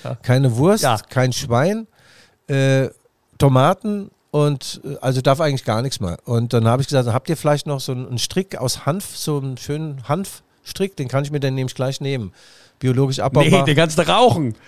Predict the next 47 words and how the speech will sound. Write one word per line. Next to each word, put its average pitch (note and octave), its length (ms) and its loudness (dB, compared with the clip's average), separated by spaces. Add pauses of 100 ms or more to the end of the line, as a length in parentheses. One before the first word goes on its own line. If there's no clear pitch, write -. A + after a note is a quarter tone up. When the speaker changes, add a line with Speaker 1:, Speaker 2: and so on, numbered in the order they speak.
(140)
Speaker 1:
Den C#3 80 2
kannst E3 240 2
du E3+ 40 4
dann D#3 160 2
rauchen. D#3+ 300 4
Speaker 2:
Ja, C3 60 0
so G#2+ 120 -2
ungefähr. F#2 440 -10
Nein, C#3 240 -2
also C#3+ 340 2 (220)
Lewandowski D#3+ 840 2 (120)
ist F#3 240 0
schwer E3+ 260 2
auszuschalten. F3 600 0
Da C#3+ 80 2
kommt, D#3 320 -2
äh, A2 160 -4
eine C3+ 200 0
riesige E3 400 0
Aufgabe B2 560 2
auf A#2 140 -2
die B2 140 -2
Jungs B2+ 260 -2
zu. C#3 160 0
Willi C#3 180 0
Orban C#3+ 460 2 (280)
sah C3+ 200 2
da C#3+ 100 2
schon C3+ 220 0
ein B2 60 -4
paar D3 180 4
Mal C#3+ 180 4
nicht B2 140 -2
so A#2+ 140 -2
ganz A#2 240 -4
gut B2+ 160 -2
aus A#2 260 -2
gegen C3 240 -2
ihn. C#3 300 -2
Auch A2+ 320 -4
selbst C3+ 320 -2
Dayo, D3 360 2
als C3+ 140 0
er C#3 60 0
noch C3+ 160 -2
gespielt C3+ 380 -4
hat, C#3 200 -2